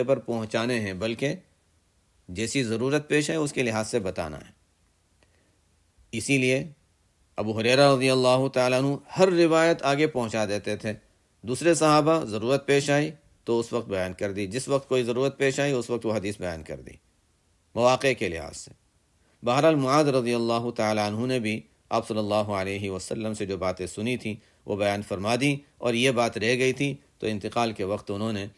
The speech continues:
کہ کہیں ایک بوجھ اور ذمہ داری مجھ پر یہ نہ رہ جائے کہ آپ صلی اللہ علیہ وسلم کے ارشاد کو دوسروں تک پہنچایا کیوں نہیں، کہیں یہ گناہ میرے ذمہ نہ لے، رہ جائے، تو اس گناہ سے بچنے کے لیے انتقال سے پہلے پہلے یہ حدیث بیان فرما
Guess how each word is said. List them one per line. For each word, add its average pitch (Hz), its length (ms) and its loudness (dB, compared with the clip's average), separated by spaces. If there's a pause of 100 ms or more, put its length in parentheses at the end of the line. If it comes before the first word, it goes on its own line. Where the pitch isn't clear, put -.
(140)
کہ 107 80 -6
کہیں 110 280 -2
ایک 92 240 -4
بوجھ 110 280 0
اور 104 80 -4
ذمہ 98 240 -6
داری 104 280 -2
مجھ 101 180 -6
پر 110 140 -4
یہ 107 140 0
نہ 135 100 2
رہ 127 220 2
جائے 113 260 0 (240)
کہ - 80 -6
آپ 117 160 0
صلی 110 100 -6
اللہ 110 160 -2
علیہ 107 520 -2
وسلم 104 440 -6
کے 104 160 -4
ارشاد 107 320 -4
کو 107 200 -8
دوسروں 98 340 -8
تک 107 180 -8
پہنچایا 107 400 0
کیوں 135 220 0
نہیں، 135 220 2 (300)
کہیں 120 220 0
یہ 110 120 0
گناہ 120 340 2
میرے 123 260 2
ذمہ 117 220 -2
نہ 113 80 0
لے، 113 300 0 (100)
رہ 101 140 -2
جائے، 110 260 2 (220)
تو 110 140 -2
اس 104 60 -4
گناہ 101 240 -4
سے 101 160 -6
بچنے 87 340 -6
کے 101 120 -4
لیے 95 240 -4 (420)
انتقال 107 440 0
سے 101 140 -6
پہلے 90 300 -4
پہلے 92 240 -4
یہ 90 60 -4
حدیث 87 300 -8
بیان 76 220 -8
فرما 73 280 -10